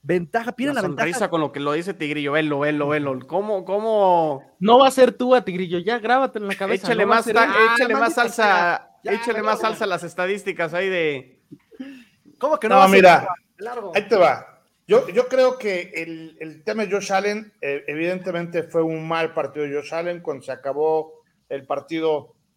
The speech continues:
Speaker 4: este, él lo, él mismo lo, lo comentó en la conferencia de prensa. Dijo, "Toda fue mi culpa". Dice, "Es imposible tener
Speaker 3: Ah.
Speaker 4: un equipo competitivo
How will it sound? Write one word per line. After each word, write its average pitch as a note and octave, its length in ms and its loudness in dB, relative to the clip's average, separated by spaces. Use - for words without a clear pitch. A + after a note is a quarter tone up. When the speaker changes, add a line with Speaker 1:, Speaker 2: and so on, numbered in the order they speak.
Speaker 4:
este, B2 760 -10
él D#3+ 80 -2
lo, D3+ 240 0
él D3+ 120 -6
mismo E3 300 -6
lo, C#3 240 -2
lo C3+ 200 -8
comentó C3 320 -8
en D3+ 80 -10
la C#3+ 100 -6
conferencia C3+ 480 -12
de - 60 -16
prensa. D3 500 -10
Dijo, C#3 300 -8
"Toda F3+ 280 6
fue E3 220 -4
mi D3 100 -12
culpa". G3 560 -4
Dice, D#3 280 -14
"Es C#3+ 180 -16
imposible E3 640 -10
tener D3 260 -6
Speaker 3:
Ah. C#3+ 220 2
Speaker 4:
un D3+ 60 -8
equipo E3+ 380 -8
competitivo D3+ 920 -4